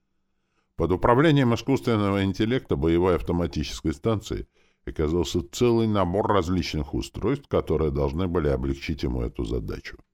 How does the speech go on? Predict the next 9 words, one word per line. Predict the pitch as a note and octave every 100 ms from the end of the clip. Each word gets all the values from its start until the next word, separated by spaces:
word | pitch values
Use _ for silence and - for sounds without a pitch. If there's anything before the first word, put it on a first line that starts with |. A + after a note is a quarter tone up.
| _ _ _
Сначала | - G2 G2 - D3 C3
надо | C#2+ B1 A1
было | G1+ G#1+ A#1
отметить | A1 - G#1+ - - _
то, | - A1 - A#2+ _
что | - -
система | - - - - A#2+ C3+
была | F2 D2+ C#2+
защищена | B1+ C2+ - C2 - A#1+ A1 G#1 A1+